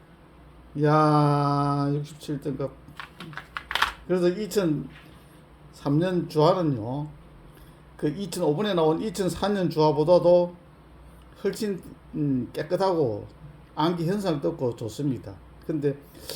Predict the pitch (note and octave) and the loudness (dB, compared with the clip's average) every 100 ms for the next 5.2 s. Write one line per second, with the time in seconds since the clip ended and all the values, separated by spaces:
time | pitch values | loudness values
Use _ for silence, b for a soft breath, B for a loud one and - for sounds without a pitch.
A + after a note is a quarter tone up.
0 | B B B - - D#3 F#3+ F3 F3+ G3 | B B B -18 0 4 4 2 0 -6
1 | - G3 F3+ G3+ F3+ E3 C#3 C#3+ D3+ E3+ | -8 -10 -4 -2 0 0 4 4 4 0
2 | D#3+ C3 B2 C3 B2 C3 B2+ C#3 D3+ F#3 | 0 0 -2 -6 -8 -2 0 0 0 0
3 | D#3 D3+ D3+ D#3 C#3 C#3+ D3 - D3+ D#3+ | 0 0 2 0 0 -6 -12 -8 -6 -4
4 | D3+ C#3 C#3 C3+ A2+ A2 C#3 F3 C#3 G2 | -2 -2 -4 -6 -6 -6 -6 -4 -4 -6
5 | G2 | -12